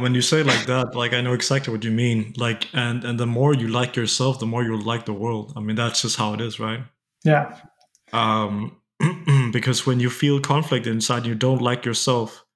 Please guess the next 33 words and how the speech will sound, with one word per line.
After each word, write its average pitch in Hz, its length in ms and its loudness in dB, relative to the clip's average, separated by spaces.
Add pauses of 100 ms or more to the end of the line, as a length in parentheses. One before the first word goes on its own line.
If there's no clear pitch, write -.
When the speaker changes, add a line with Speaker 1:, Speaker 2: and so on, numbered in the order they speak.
(500)
Speaker 1:
you 117 80 -4
kinda 147 320 2
need 156 320 2
to 123 160 2
look 131 300 0
for 123 160 0
things 123 280 0
in 120 240 0
other 131 160 2
people 123 280 -2
that 107 160 -4
you 110 100 -2
don't 117 340 -2
like 117 200 0
as 104 140 -4
well, 113 260 -2
to - 120 -8
just 113 240 -4
kind 117 240 -2
of 110 220 -6
Speaker 2:
Confirm. 160 640 2 (200)
Speaker 1:
make 127 380 0
them 120 240 -2
as, 113 260 -2 (320)
at 120 300 -2
least 156 260 2
as 120 120 -2
bad 120 260 0
as 110 120 -2
you 151 160 2
are, 107 160 0
because 113 300 -2
otherwise 120 640 2